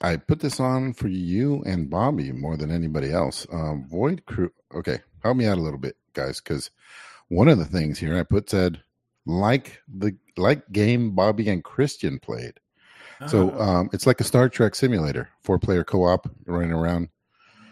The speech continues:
Speaker 1: um, a spaceship and going off and doing adventures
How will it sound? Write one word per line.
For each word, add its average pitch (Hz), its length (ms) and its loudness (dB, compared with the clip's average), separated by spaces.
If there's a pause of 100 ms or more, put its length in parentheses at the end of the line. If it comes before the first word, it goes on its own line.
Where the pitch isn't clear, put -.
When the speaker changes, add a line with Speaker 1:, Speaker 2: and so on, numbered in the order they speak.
(220)
Speaker 1:
um, 80 380 -2 (100)
a - 100 -6
spaceship - 580 0 (160)
and 80 540 -2
going 85 280 0
off 82 180 0
and 73 100 -4
doing 82 200 0
adventures 73 600 -2